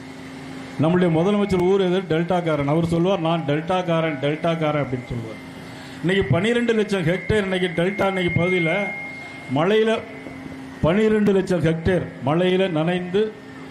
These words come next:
இன்னைக்கு வீணா போயிட்டு இருக்கு. அவ்வளவு மோசமான ஒரு சூழ்நிலைக்கு இன்னைக்கு போயிட்டு இருக்குன்னா,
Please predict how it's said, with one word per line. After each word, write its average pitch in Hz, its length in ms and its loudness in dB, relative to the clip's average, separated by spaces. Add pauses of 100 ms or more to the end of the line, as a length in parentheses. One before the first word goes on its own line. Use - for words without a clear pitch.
(220)
இன்னைக்கு 180 300 2
வீணா 214 380 2
போயிட்டு 196 340 0
இருக்கு. 160 220 -4 (540)
அவ்வளவு 175 360 2
மோசமான 220 640 2
ஒரு 202 220 2
சூழ்நிலைக்கு 190 460 0
இன்னைக்கு 175 220 -2
போயிட்டு 175 300 0
இருக்குன்னா, 170 480 0